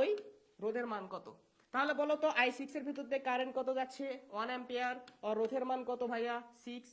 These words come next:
তাহলে কত হবে? সিক্স, সরি, তাহলে কত আসবে? সিক্স ভোল্ট,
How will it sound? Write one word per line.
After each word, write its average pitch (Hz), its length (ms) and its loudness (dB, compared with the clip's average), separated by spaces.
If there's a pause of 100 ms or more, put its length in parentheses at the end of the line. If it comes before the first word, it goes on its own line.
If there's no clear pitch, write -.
(320)
তাহলে 220 260 -2 (880)
কত 214 180 -12
হবে? 214 180 -2 (680)
সিক্স, 247 240 -16 (720)
সরি, 175 220 -8 (400)
তাহলে 208 220 -4
কত 247 100 0 (100)
আসবে? 226 220 -2 (420)
সিক্স 254 240 -8 (160)
ভোল্ট, 220 260 -4